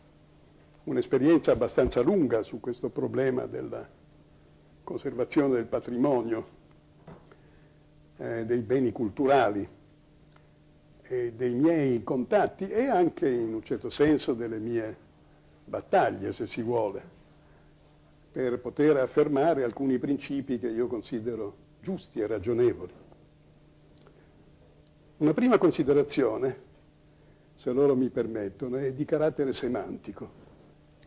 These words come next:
Cioè, perché noi li chiamiamo beni culturali? Non è, eh, così dappertutto. In Francia li chiamano patrimoine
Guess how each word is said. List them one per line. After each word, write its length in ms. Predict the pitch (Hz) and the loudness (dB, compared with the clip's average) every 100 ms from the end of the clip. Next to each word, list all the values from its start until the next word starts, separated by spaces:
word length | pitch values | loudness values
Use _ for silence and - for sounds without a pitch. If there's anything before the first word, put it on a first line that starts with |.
| - - - - - - - - | -20 -20 -20 -20 -20 -20 -20 -2
Cioè, 200 | 175 151 | 0 4
perché 260 | 190 175 | 4 4
noi 180 | 131 110 | 4 2
li 100 | 107 | -2
chiamiamo 500 | - 113 113 110 107 | -4 -2 -2 -2 -4
beni 580 | 98 95 123 117 110 104 | -8 -4 2 2 2 0
culturali? 880 | - 107 92 - 95 92 - 92 - - - - - - _ _ - - - - - - - | -2 -10 -10 -10 -8 -8 -10 -16 -18 -20 -20 -20 -20 -20 _ _ -20 -20 -20 -20 -20 -20 -10
Non 240 | 147 185 | 0 4
è, 280 | 208 151 - - | 6 4 2 -4
eh, 400 | 127 117 113 - - - _ _ _ _ - - | -2 -2 -4 -8 -18 -20 _ _ _ _ -20 -4
così 300 | 139 117 151 | -2 -2 -6
dappertutto. 800 | 101 - 101 - - - - - - - _ _ _ - - - - - - - _ _ _ _ _ - - - | -6 -8 -8 -8 -10 -14 -20 -20 -20 -20 _ _ _ -20 -20 -20 -20 -20 -20 -20 _ _ _ _ _ -20 -20 -16
In 100 | 123 | -4
Francia 300 | 202 262 185 | -2 2 2
li 80 | 147 | 4
chiamano 340 | 165 151 139 | 4 4 2
patrimoine 800 | - 135 131 123 120 101 98 | 0 -2 -2 0 0 0 -4